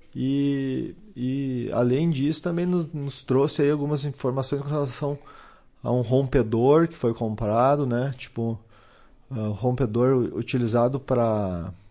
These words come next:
pra concreto e também pra algumas questões em metal, que daí,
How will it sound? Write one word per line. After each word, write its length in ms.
pra 140
concreto 920
e 60
também 420
pra 140
algumas 340
questões 720
em 160
metal, 800
que 80
daí, 400